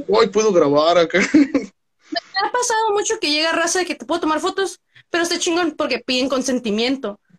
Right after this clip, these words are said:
Speaker 2: No, no hay
Speaker 1: Sí.
Speaker 2: pedo, güey. "Te puedo tomar fotos, te puedo grabar". "Simón, da-, dale, dale, dale, no hay pedo, no hay pedo. Todo chido".
Speaker 1: Yo levanto la mano, yo, yo, yo así llegué, dije, "¿Le puedo tomar foto al muro?".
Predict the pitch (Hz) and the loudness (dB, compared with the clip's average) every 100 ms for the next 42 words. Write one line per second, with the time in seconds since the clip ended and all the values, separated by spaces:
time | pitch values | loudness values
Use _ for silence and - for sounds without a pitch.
0 | _ 240 277 240 220 170 262 254 220 202 | _ -4 -2 0 0 0 2 0 -2 -4
1 | _ _ 494 285 330 339 330 330 359 349 | _ _ -6 -4 -4 -2 -2 0 -2 -2
2 | 349 302 302 311 302 285 370 - _ _ | -4 -4 -2 0 0 0 -2 -6 _ _
3 | - - - - 311 392 508 381 523 605 | -20 -18 -18 -10 -8 -8 -4 -2 -2 -4
4 | 320 415 494 339 403 415 392 403 415 403 | -4 -4 -2 -2 0 0 0 0 0 0
5 | 370 370 392 370 370 370 349 _ _ _ | -2 -2 0 -2 -2 -2 -2 _ _ _
6 | _ _ - 311 - 226 151 151 _ - | _ _ -6 -4 2 4 4 2 _ -20
7 | _ 180 175 160 190 156 151 165 160 170 | _ 2 4 4 4 4 4 4 6 6
8 | 185 180 196 202 202 202 196 180 180 180 | 6 4 4 4 4 4 6 6 4 2
9 | 175 160 151 190 202 170 165 190 190 185 | 4 4 6 2 4 2 4 4 4 6
10 | 220 220 | 6 4